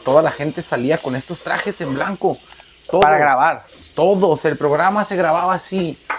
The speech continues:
Speaker 1: con toda esta gente metida, trajes en blancos, con guantes y mascarillas y todo este rollo. Así se grabaron un par de programas de, de estos que te digo.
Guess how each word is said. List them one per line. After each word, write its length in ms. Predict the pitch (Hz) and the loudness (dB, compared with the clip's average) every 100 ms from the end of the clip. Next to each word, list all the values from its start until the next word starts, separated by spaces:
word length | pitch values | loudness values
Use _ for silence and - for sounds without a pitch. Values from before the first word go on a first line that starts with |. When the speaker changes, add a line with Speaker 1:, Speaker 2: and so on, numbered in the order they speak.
| - | -10
Speaker 1:
con 180 | - 143 | -2 -2
toda 180 | 135 185 | 4 2
esta 120 | 180 180 | 2 -4
gente 280 | 190 180 | -8 -4
metida, 320 | 190 143 175 175 | -4 0 2 2
trajes 380 | 160 160 165 | 0 -4 -6
en 100 | 160 | -4
blancos, 400 | 139 147 156 160 | 0 0 0 -6
con 240 | - 127 117 | -6 -4 0
guantes 400 | 135 151 151 - | 2 2 -2 -6
y 40 | |
mascarillas 720 | 139 117 - 113 127 147 131 | -4 -4 -4 0 0 0 -2
y 40 | 113 | -4
todo 160 | 131 | -4
este 180 | 127 - | -4 -4
rollo. 340 | 104 117 113 107 - - - - | 0 2 0 -2 -12 -14 -12 -6
Así 200 | 120 151 | -4 0
se 120 | 190 | 4
grabaron 380 | 165 151 160 170 | 6 6 6 4
un 100 | 170 | 2
par 200 | 165 160 | 2 2
de 80 | 156 | 2
programas 580 | - 127 123 123 117 107 | 0 2 2 2 -2 0
de, 220 | 110 95 - - - - | 0 -2 -8 -20 -16 -2
de 100 | 110 | 0
estos 220 | 107 120 | 0 -4
que 80 | 110 | -8
te 100 | - | -4
digo. 260 | 98 98 | -2 -4